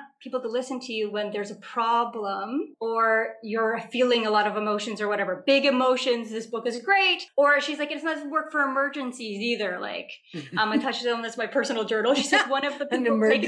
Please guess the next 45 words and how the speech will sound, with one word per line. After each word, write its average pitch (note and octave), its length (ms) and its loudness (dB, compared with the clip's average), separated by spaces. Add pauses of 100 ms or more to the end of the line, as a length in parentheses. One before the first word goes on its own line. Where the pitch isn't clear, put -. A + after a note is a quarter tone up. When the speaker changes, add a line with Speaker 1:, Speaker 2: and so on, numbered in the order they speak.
Speaker 2:
emergency. - 120 -10
Speaker 1:
class B3 340 2
with E4+ 160 -4
us, F#4 260 2 (380)
she - 180 -2
was D#4 180 -4
like, D4+ 380 2 (380)
came D4 200 0
back C#4 220 4
and D4 100 -4
she's C4+ 140 -10
like, C#4 120 -2
"I B3 40 -4
yelled C4 260 -2
at D4 100 -4
my B3 100 -4
daughter A#3+ 320 0
even B3 320 -4
though A#3 80 -2
we G#3+ 160 -2
just B3+ 300 -4
did B3 120 -4
the B3 80 -4
training, A#3+ 580 -2 (260)
but C#4 100 4
she C#4+ 200 4
was C#4+ 120 2
almost D4 400 2
falling C#4 300 2
off B3 180 0
this B3 160 -10
cliff. A#3 380 -4 (240)
I - 80 4
should - 220 2
have D4 120 0
said, C4 280 2
'I'm A#3+ 180 0
very B3+ 180 4
scared.'" B3+ 640 4
And B3 320 -4
there, D4 220 4
the C#4 220 2
teacher C#4 200 -2
was D4+ 120 0
like D4+ 180 0